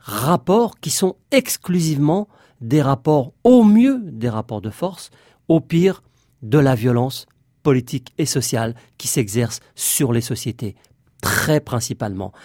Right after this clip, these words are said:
Il n'y a pas de confrontation politique, c'est faux. Qu'est-ce qu'on observe aujourd'hui dans le monde arabe ? Un tas de cendres qui est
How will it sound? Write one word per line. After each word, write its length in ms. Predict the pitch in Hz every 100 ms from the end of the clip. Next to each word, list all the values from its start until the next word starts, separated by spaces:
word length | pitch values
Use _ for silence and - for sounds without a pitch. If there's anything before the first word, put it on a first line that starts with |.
| - - -
Il 40 |
n'y 40 | 156
a 60 |
pas 160 | - 220
de 180 | 156 156 - _ _
confrontation 880 | - 214 185 - 185 180 175 - 226
politique, 480 | - 127 110 127 113
c'est 160 | - 139
faux. 420 | - - 247 - _ - - -
Qu'est-ce 180 | 180
qu'on 180 | - 156
observe 380 | 139 - 156 147
aujourd'hui 600 | 160 135 139 127 120 147 - _ -
dans 220 | 110 139
le 100 | 135
monde 220 | 123 120 113
arabe ? 380 | 104 107 98 - _ - _
Un 100 | 139
tas 260 | 131 - 175
de 120 | 156
cendres 560 | - - 208 233 123 107 _ _ _ - _ _ -
qui 360 | 185 208 220 -
est 320 | 180 190 196